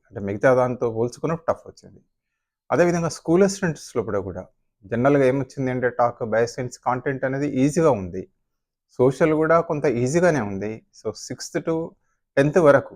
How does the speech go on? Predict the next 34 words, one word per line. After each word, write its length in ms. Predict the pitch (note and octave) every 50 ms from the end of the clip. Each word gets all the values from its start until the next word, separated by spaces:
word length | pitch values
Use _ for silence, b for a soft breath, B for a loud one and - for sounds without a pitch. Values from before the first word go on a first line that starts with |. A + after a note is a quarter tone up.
| - _ _
అంటే, 180 | - G2+ A#2 G#2+
కంటెంట్ 480 | - G#2 G#2+ A#2 A2+ - B2+ A#2+ A2
అనేది 260 | A#2 A#2 A2+ A#2 B2+
మ్యాక్సిమం 480 | B2+ A2+ G2+ G2+ G#2+ G#2 - D#3 D#3 D3
సిక్స్త్ 360 | - - - - - - -
to 60 | B2
టెన్త్ 280 | - - B2 C3 B2+ D3+
వరకు 320 | C#3 C3 C3+ C3+ - A3 D4 - _ _ _ _ _ _ _ _ _ _ _ -
టెక్స్ట్ 240 | B2 - - - F#3
బుక్‌లోకెళ్ళే 720 | E3 F3 E3 - - D#3+ D3+ D3 D#3 D3 D3 D3+ E3+ F3+
వచ్చింది. 420 | D#3+ C#3+ C3 - - D#3+ D#3+ G3+ D4+ D#4
లైన్ 260 | A#3+ - C#3 D#3 E3 D#3
by 120 | D#3+ D#3 D3+ B2+ B2+
లైన్ 260 | B2+ C#3 E3 F3 E3 D3 A2 -
ఎవరైతే 340 | B2 C3 C#3+ D#3 D3+ D3+ C3+
చదివారో 480 | B2 - A2+ G#2+ B2 C#3+ E3 F3 F3
వాళ్ళు 180 | E3 C#3+ A#2+ G#2+
బాగా 240 | A2 G#2+ G#2+ A#2+ B2
చేశారో 400 | - A#2+ G#2+ - - A#2 G#2+ G#2+ G#2
అనేది 300 | G2+ G#2 G2 F#2+ F#2+ F#2+
కూడా 220 | G2 F#2+ F#2+ C3+
టాక్ 280 | B2+ _ - G2 - -
వచ్చేసింది. 460 | F2 - _ _ E2 - - _ _ _ _ _ _ _ _ _ _ _ _ _ _ _ _ _ _ _ _ _ _ -
తర్వాత 380 | A2 A2 A2 G#2+ G#2+ G#2+ - A2 A2 G#2+ -
తీసుకున్నట్టయితే 680 | - A#2+ A#2 - - C3+ B2 A#2 A2+ A#2+ A2 G#2+ - C3 B2+
మనకు 280 | B2 A#2+ A2+ A2+ A2+ -
మామూలుగా 340 | G#2 G2+ G#2 A2 A2 A2 G#2+
తీసుకుంటే 440 | G#2+ G#2 G2+ - _ A2+ A2 - E3+
మిగతా 360 | E3 D3 C3+ C#3 E3+ F3+ F#3 E3+
అంశాలు, 440 | C#3+ A2+ - - A#2 F#2 F2 E2+ - _ _ _
అంటే, 220 | - A2 G#2+ G#2+ G#2 G#2 G#2 G#2 - _ _ _ _ _ _ _ _ _ _ _ A2+
అంటే, 160 | G#2+ - G#2
పెడగాజీ 520 | F#2 - A2+ A#2 A#2+ B2+ C3+ C3+ B2+ C3+
కనుక 220 | B2+ B2 A2+ G2